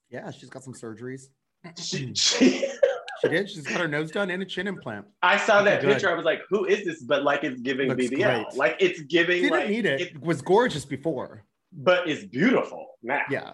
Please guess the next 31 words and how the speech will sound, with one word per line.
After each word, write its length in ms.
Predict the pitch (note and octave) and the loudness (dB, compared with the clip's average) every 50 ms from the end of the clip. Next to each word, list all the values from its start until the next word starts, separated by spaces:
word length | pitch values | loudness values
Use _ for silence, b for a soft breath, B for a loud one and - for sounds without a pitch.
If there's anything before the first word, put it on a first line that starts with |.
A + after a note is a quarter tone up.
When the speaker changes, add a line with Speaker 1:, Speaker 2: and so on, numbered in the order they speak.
| - _ _ | -20 _ _
Speaker 1:
yeah. 140 | - - - | 0 2 2
Speaker 2:
Like, 160 | - - - - | 2 0 -2 -6
<laughs> 80 | - - | 0 2
it's 220 | D4 C#4 - - F#3 | 2 2 2 2 0
Speaker 1:
It's 260 | E3+ D3+ - - F3 | -2 -2 -2 -2 -2
like, 100 | E3+ B3 C4+ - | 2 4 4 4
Speaker 2:
just 160 | G3+ F#3+ - | 4 2 2
Speaker 1:
just, 240 | B3 B3+ - - - - | 2 2 2 0 -4 -6
Speaker 2:
a 20 | |
Speaker 1:
she 140 | - A3+ F#3+ | -4 -4 0
knew 180 | F#3 G3 F#3 - | 0 0 0 0
to, 80 | D#3 | -2
sw-, 240 | C#3+ - - E3 - | -8 -10 -14 -12 -4
yeah, 280 | D#3+ D#3+ D3+ B2+ A#2+ A#2 | -2 0 0 0 -2 -4
it 120 | B2+ D#3 | -6 -6
was 160 | D#3 D#3+ E3 | -8 -8 -10
cute. 320 | - - E3+ C#3+ B2+ - - - | -6 -4 -2 -2 -2 -4 -2 2
Speaker 2:
elevated. 460 | G3 G3 F#3+ F3 D#3 - - - - - - - - - _ | 4 4 6 4 4 2 -2 -6 -8 -10 -14 -20 -20 -10 _
Like, 200 | D#3+ E3 D#3 D#3+ | 0 2 2 2
Speaker 1:
Yeah. 160 | - C#3+ D3+ D#3 | 2 2 2 4
Speaker 2:
I 80 | E3+ | 4
don't 140 | F3 F3+ F#3 | 2 0 0
wanna 160 | F3+ F3 E3+ | -2 -4 -4
hear 180 | F3 F3+ D#3+ - - - | -6 -8 -8 -10 -10 -8
any 180 | E3+ F3 F3+ F3+ | -4 -2 -2 -2
of 80 | D#3+ D3 | -2 -4
it. 80 | - | -8
She 220 | - - - G3 G3+ | -10 -8 -6 -4 -2
looks 320 | F#3+ G3 F3 - - A#2+ B2 A#2 A2 A2 | 0 0 0 -2 -4 -10 -14 -14 -10 -6
really 300 | A#2 C#3 C3 C#3 D3+ D#3 | -2 0 2 4 4 4
lovely. 500 | E3 F3 F3+ - B2+ G#2+ G2 - - | 6 6 4 4 0 -4 -8 -10 -12